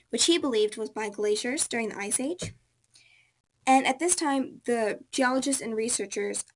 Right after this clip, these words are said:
ridiculed his theory, but as time went on and modern research was introduced, uh, it was found out that his theory was actually closer than any of these other researchers of the time. The next thing that John Muir did was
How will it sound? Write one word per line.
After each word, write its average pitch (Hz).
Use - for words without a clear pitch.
ridiculed 247
his -
theory, 208
but 233
as -
time 277
went 254
on 220
and 214
modern 226
research 214
was 202
introduced, 202
uh, 208
it 214
was 233
found 233
out 220
that 208
his 269
theory 247
was 214
actually 214
closer -
than -
any 240
of 226
these 220
other 208
researchers 214
of -
the -
time. -
The 269
next 359
thing 330
that 262
John 262
Muir 240
did 214
was 214